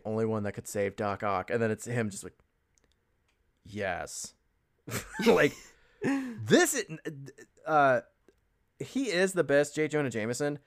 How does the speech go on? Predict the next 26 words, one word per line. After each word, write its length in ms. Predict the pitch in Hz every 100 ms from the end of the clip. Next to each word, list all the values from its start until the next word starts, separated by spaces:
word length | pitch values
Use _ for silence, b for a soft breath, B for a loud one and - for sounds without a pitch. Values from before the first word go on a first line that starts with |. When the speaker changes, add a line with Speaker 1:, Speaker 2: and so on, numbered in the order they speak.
| _ -
Speaker 1:
This 240 | 143 180
is 100 | 202
the 100 | 175
best 300 | 143 139 135
J. 220 | 123 127
Jonah 240 | 120 277 110
Jameson 500 | 113 110 107 107 98 -
is 260 | 117 107
in 80 | 101
any 240 | - 98 87
movie. 320 | 78 65 64 _ _ _ _ _ -
Speaker 2:
Well, 120 | 196
that's 140 | 185
why 120 | 190
they 100 | 170
put 200 | 151 180 180
him 120 | 156
in, 400 | 156 151 139 - -
uh, 240 | 139 135
Far 260 | 131 - 156
From 160 | 135 117
Home. 440 | 156 139 117 123 _ _ _
I, 240 | 143 135 131 -
I 140 | 156 151 -
Speaker 1:
Well, 180 | 160
you, 360 | 151 208 339 285